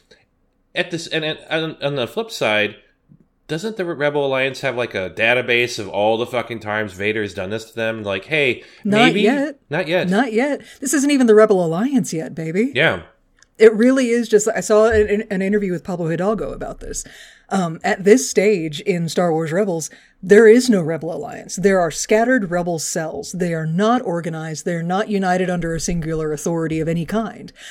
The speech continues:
Speaker 2: So Phoenix Squadron, which we saw the Rebels working with, um, our Rebels, the Ghost Crew Rebels, working with last time, is its own Rebel cell. Commander Sato, this is it. They don't have, like, funding.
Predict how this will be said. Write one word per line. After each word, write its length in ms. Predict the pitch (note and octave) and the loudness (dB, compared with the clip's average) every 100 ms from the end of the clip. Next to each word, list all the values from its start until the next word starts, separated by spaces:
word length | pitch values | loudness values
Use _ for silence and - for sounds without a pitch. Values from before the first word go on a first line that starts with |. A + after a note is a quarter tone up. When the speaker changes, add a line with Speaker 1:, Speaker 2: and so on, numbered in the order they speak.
| - - | -20 -8
Speaker 2:
So 440 | - G3 F3+ F3 G3+ | 0 2 2 -2 -2
Phoenix 420 | - D4+ C4 - | 0 2 0 -2
Squadron, 680 | - E3 D3+ E3 D#3+ E3+ E3 | -2 -2 -2 -4 -6 -8 -6
which 260 | F3 D#3 | -6 -6
we 60 | F#3+ | -6
saw 180 | D#3 F3+ | -2 -2
the 100 | E3 | -2
Rebels 320 | E3 E3 E3+ | -2 -2 -4
working 280 | F3+ E3 E3+ | -4 -4 -4
with, 280 | D#3+ D#3 - | -4 -6 -10
um, 260 | E3 E3 A3+ | -14 -12 -4
our 160 | F#3+ B3 | 2 4
Rebels, 320 | G3 E3 D#3+ | 2 -2 -4
the 60 | F3+ | 0
Ghost 280 | G3+ C4+ - | 2 2 0
Crew 140 | F#3+ | -6
Rebels, 340 | E3 D#3 D#3 D3+ - - - | -4 -4 -4 -6 -12 -10 -4
working 260 | F#3+ F#3+ | -2 -2
with 160 | F3+ E3+ | -4 -2
last 300 | F3 B3 - | -2 -2 -4
time, 240 | F3 D#3+ - - _ | -6 -6 -10 -20 _
is 240 | - C#4 A#3+ | 0 2 2
its 180 | C4 - | 0 0
own 400 | A3+ B3+ C4+ B3 | 2 4 4 4
Rebel 280 | A3+ B3 A#3+ | 2 0 0
cell. 400 | A#3+ D4 - - | 0 -2 -4 -8
Commander 380 | F#3 F#3+ G#3 | -4 -2 -2
Sato, 460 | A3 A3+ B3+ G3+ F#3 | 0 0 0 0 0
this 200 | G#3 C4 | 2 2
is 140 | D4+ | 0
it. 280 | F3+ C#4+ C#4+ | -2 -2 0
They 100 | G3+ | 2
don't 220 | G#3+ C4 | 2 2
have, 380 | F3 B3 D4 F#3+ | 0 0 0 -2
like, 280 | F3+ E3+ - - _ | -2 -4 -8 -20 _
funding. 640 | - G#3 B3 B3 F3+ - | -4 2 6 6 4 0